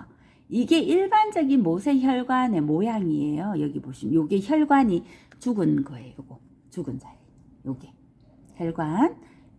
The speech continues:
여기도 노폐물이 있고 이렇게 있는데 여기 보시면 이제 요거는 임파선의 변형이 온 거예요. 요거는.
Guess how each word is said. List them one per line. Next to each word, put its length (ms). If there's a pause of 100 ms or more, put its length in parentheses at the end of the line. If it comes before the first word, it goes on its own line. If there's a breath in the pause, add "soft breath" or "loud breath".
(140)
여기도 340
노폐물이 600
있고 560 (520 soft breath)
이렇게 260
있는데 640 (220 loud breath)
여기 260
보시면 760
이제 320 (380 loud breath)
요거는 760 (200)
임파선의 720
변형이 500
온 260
거예요. 340 (140)
요거는. 320